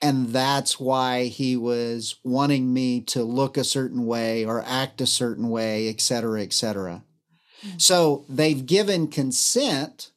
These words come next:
Speaker 1: for a sexual activity based upon a belief in that above ground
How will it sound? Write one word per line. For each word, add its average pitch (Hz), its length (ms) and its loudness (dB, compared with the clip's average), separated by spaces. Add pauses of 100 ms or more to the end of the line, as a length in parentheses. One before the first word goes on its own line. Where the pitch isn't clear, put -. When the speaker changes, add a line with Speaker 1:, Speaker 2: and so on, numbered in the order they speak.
(120)
Speaker 1:
for 147 240 -2
a 131 60 -4
sexual 131 800 -2
activity 113 1040 -2 (340)
based 175 460 2
upon 156 920 0 (280)
a 160 100 2
belief 156 840 0 (160)
in 160 260 0
that 147 440 0
above 160 720 0
ground 170 920 -2